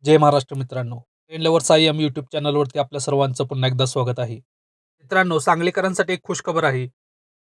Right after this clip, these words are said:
सांगलीहून अयोध्येला रेल्वे धावणार आहे, अशी बातमी आहे. याच बातमीबद्दल आपण आजच्या व्हिडिओमध्ये सविस्तर माहिती जाणून घेणार आहोत. व्हिडिओ सुरू करण्यापूर्वी एक विनंती आहे, ज्यांनी अजून माझ्या चॅनलला सबस्क्राईब नाही केलंय, त्यांनी कृपया चॅनलला सबस्क्राईब करा व बेल आयकॉन सुद्धा नक्की प्रेस करा,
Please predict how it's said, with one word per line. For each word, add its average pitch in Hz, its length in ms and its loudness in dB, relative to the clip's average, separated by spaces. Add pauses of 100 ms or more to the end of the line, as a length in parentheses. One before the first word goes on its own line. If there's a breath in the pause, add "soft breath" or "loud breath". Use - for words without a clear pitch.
सांगलीहून 196 560 4
अयोध्येला 180 520 2
रेल्वे 170 260 0
धावणार 165 320 2
आहे, 131 280 -2
अशी 147 180 -6
बातमी 165 320 -2
आहे. 143 140 2 (200)
याच 170 180 -6
बातमीबद्दल 180 580 0
आपण 170 240 0
आजच्या 160 220 -8
व्हिडिओमध्ये 165 440 -4
सविस्तर 160 400 -8
माहिती 156 260 -6
जाणून 147 240 2
घेणार 135 220 -2
आहोत. 120 160 -2 (760)
व्हिडिओ 175 200 6
सुरू 208 220 6
करण्यापूर्वी 196 540 -2
एक 190 140 -2
विनंती 165 320 -10
आहे, 139 180 -4 (220)
ज्यांनी 165 260 2
अजून 190 180 4
माझ्या 180 260 2
चॅनलला 180 320 0
सबस्क्राईब 180 440 -2
नाही 170 180 -2
केलंय, 143 260 2
त्यांनी 160 240 -6
कृपया 165 380 -2
चॅनलला 165 320 0
सबस्क्राईब 165 440 -4 (100)
करा 139 300 -2
व 143 100 0
बेल 160 200 2
आयकॉन 160 240 0
सुद्धा 160 220 -2
नक्की 147 260 -10
प्रेस 143 280 -6
करा, 127 220 -10